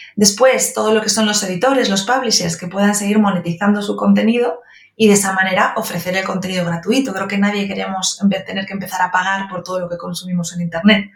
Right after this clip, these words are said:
Si un blog de recetas, ¿verdad? Creemos que tiene que existir una solución. Eh, y luego, por supuesto, pues también las empresas que puedan seguir llegando a sus clientes potenciales, llegando a sus consumidores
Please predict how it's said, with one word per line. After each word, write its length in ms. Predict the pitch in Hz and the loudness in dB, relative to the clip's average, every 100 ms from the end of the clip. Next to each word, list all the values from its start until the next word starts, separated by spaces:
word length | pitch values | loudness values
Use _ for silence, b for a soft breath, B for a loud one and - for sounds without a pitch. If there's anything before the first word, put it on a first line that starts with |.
| B B | B B
Si 160 | - 208 | -6 0
un 60 | |
blog 240 | 202 202 202 | 4 4 2
de 80 | 190 | -4
recetas, 720 | 180 175 240 233 196 196 - - _ | -4 -2 -2 0 0 0 -6 -10 _
¿verdad? 320 | 190 196 220 - - 202 196 - 196 B B B B B - | 0 2 2 0 -6 -8 -8 -6 -8 B B B B B 0
Creemos 480 | 208 214 233 254 | 4 4 2 0
que 80 | 262 | 0
tiene 240 | 208 214 220 | 2 2 0
que 160 | 214 | -2
existir 460 | 220 - - - 220 | -4 -4 -2 0 2
una 120 | 226 | 4
solución. 680 | 220 196 170 180 180 165 - B B B B - | 4 2 0 0 0 0 -4 B B B B 0
Eh, 480 | 247 214 180 165 - | 4 4 4 2 0
y 60 | |
luego, 320 | 247 254 254 262 | 0 2 0 0
por 140 | 254 | 0
supuesto, 480 | 262 202 247 - 285 | 0 0 -2 -2 -2
pues 140 | 269 | -2
también 200 | 185 190 | 0 2
las 160 | 226 - | 2 2
empresas 500 | 202 233 285 233 196 | 2 2 0 -2 -6
que 120 | 190 | -6
puedan 340 | 196 202 220 | -2 0 2
seguir 460 | 220 226 233 262 - B B B _ _ 208 | 0 0 0 -2 -4 B B B _ _ 2
llegando 500 | 196 180 208 226 220 | 4 4 4 2 0
a 40 | |
sus 380 | 220 196 - _ | -2 -8 -12 _
clientes 340 | 208 208 202 - | -2 2 2 0
potenciales, 640 | 208 208 208 254 262 233 | -4 -4 2 2 2 2
llegando 300 | 185 190 202 | 2 4 4
a 40 | |
sus 160 | - - | 4 0
consumidores 920 | 202 202 202 202 233 208 165 - - | 0 0 2 2 2 2 0 -2 -8